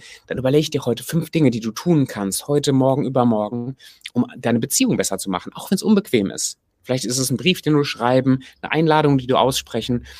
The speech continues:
oder ein paar liebe Worte, die du sagen musst. Dinge, die du aber so ein bisschen aus dem Weg gehst.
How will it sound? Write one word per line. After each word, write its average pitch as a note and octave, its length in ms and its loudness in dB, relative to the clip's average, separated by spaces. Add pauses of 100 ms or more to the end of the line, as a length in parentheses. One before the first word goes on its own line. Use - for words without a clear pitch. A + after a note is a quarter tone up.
(300)
oder C3 520 4
ein B2+ 100 -6
paar C#3 100 0
liebe C#3+ 220 0
Worte, E3 260 2
die G2 80 -10
du F#2 80 -8
sagen F2+ 320 -4
musst. - 320 -12 (180)
Dinge, D3 180 -2
die C#3 100 -8
du D3 120 0
aber B2+ 120 -4
so D3 80 -6
ein D3 40 -8
bisschen - 220 -6
aus D#3 80 -4
dem D3+ 100 0
Weg F#3 280 0
gehst. - 380 -10